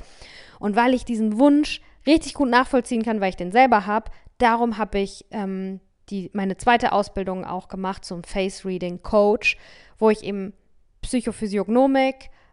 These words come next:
ähm, diese, die, die Formensprache, äh, Psychophysiognomik gelernt hab anzuwenden,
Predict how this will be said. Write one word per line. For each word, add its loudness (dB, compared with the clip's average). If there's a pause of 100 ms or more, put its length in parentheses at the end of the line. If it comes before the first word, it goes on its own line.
(120)
ähm, -4 (180)
diese, -8 (120)
die, -8 (220)
die -16
Formensprache, 0 (1200)
äh, 0
Psychophysiognomik -4
gelernt -2
hab -10
anzuwenden, -6